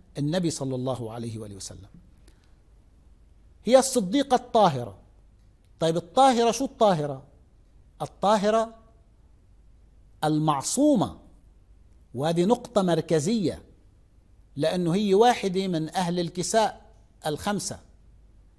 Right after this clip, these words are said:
"إنما يريد الله ليذهب عنكم الرجس أهل البيت ويطهركم تطهيرا".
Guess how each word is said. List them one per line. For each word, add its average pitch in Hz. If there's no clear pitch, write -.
"إنما 165
يريد 165
الله 156
ليذهب 156
عنكم 151
الرجس 151
أهل 160
البيت 202
ويطهركم 175
تطهيرا". 220